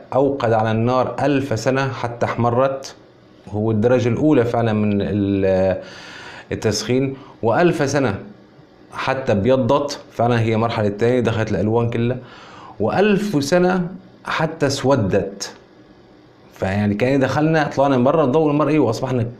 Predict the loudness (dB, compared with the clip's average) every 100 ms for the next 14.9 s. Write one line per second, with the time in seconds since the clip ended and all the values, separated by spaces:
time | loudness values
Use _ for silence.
0 | -16 -2 2 4 4 2 2 0 2 0
1 | 0 0 0 0 2 2 0 -2 -2 0
2 | 0 0 0 0 -2 0 2 2 2 -2
3 | -10 -16 -12 -2 2 4 4 4 2 2
4 | 0 2 2 0 -2 -2 0 0 0 0
5 | 0 2 0 0 -2 -2 -2 0 -4 -4
6 | -6 -4 -4 -2 -2 -2 -4 -8 -18 -20
7 | -8 0 4 4 2 0 -6 -6 -4 -2
8 | 0 2 0 0 0 0 0 0 2 2
9 | 2 2 2 2 4 4 4 4 2 0
10 | 0 2 2 2 2 2 2 2 0 -4
11 | -6 -4 -2 -4 -6 -12 -20 -20 -20 -20
12 | -20 -20 -20 -20 -10 -2 2 4 4 4
13 | 4 4 2 2 2 0 -2 -8 -6 0
14 | 4 4 4 2 2 2 2 2 2